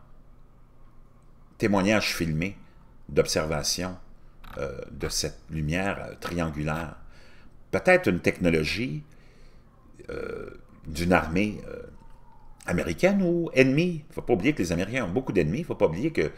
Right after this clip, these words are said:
on est en train de faire des luttes extrêmement, euh, grandes, hein, au niveau mondial entre des, des grands puissants, des grands, euh, des grands dirigeants de ce monde. On est en train vraiment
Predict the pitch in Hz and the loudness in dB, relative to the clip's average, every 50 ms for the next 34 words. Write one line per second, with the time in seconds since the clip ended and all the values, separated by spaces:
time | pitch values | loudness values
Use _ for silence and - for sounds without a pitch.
0 | - - - - - - 76 85 92 95 92 - 101 92 85 - - 131 170 196 | -12 -18 -18 -16 -8 -2 0 2 2 2 2 2 2 2 2 0 0 -2 0 0
1 | 185 - 85 76 - 98 92 87 78 80 80 76 71 78 92 95 - - 80 - | 4 4 4 4 4 2 2 2 2 2 2 2 4 2 2 0 0 -2 -6 -4
2 | - - - - - - 160 165 147 107 101 104 101 92 76 - - - - - | -4 -4 -4 -4 -4 0 0 2 2 4 2 2 0 0 -4 -6 -10 -14 -16 -18
3 | - - - - - - - - - - 69 67 65 65 64 - - - - - | -20 -20 -20 -20 -20 -20 -20 -20 -14 -10 -8 -6 -4 -4 -4 -6 -6 -8 -10 -12
4 | - - - - - - - - - - - - - - - - - - - - | -12 -14 -14 -14 -16 -16 -16 -16 -16 -16 -18 -18 -20 -20 -20 -20 -20 -20 -16 -12
5 | 85 80 90 92 92 123 185 208 208 180 95 76 67 69 71 - - - - - | -8 -4 2 8 10 12 12 12 10 4 2 0 -2 -4 -6 -8 -8 -14 -18 -18
6 | - - - - - - - - - 90 127 156 160 135 92 87 82 78 78 98 | -20 -20 -20 -20 -20 -20 -14 -6 -4 -2 0 0 0 0 2 2 2 2 4 6
7 | 101 92 78 82 90 82 78 73 71 87 101 127 147 135 107 85 78 73 - - | 6 6 4 4 2 2 0 -2 -2 -2 -2 -2 -2 -4 -4 -4 -4 -6 -4 -6
8 | 80 76 73 78 73 69 65 - - - - - - - - 71 73 73 71 82 | -4 -4 -4 -6 -6 -8 -10 -12 -14 -12 -12 -12 -12 -10 -4 -2 -2 0 0 2
9 | 87 95 90 - - 78 78 73 - - - 101 - - 80 73 - 80 76 69 | 2 2 2 0 -2 -6 -2 0 2 2 2 0 -2 -6 -8 -10 -8 -8 -8 -8
10 | 62 57 50 50 - - - - - - - - - - - - 67 73 85 90 | -8 -10 -14 -16 -16 -16 -14 -10 -8 -8 -8 -8 -10 -14 -12 -10 -6 -4 -2 0
11 | 92 87 80 73 - - 73 67 64 62 - 50 50 - - - 80 80 80 78 | 0 0 -2 -4 -6 -8 -10 -8 -8 -10 -10 -12 -12 -14 -10 -8 -6 -4 -2 -2
12 | 90 98 104 85 87 78 80 78 87 107 113 - - 87 71 82 113 156 151 98 | 0 0 0 0 -2 -2 -2 0 0 0 0 0 0 0 0 0 0 -2 -2 -2
13 | 82 82 82 78 - 87 82 78 - - 110 110 95 82 80 85 107 131 147 | -2 -2 -2 0 0 0 -2 -2 -2 -2 -2 -2 -2 -2 -2 -2 -2 -2 -4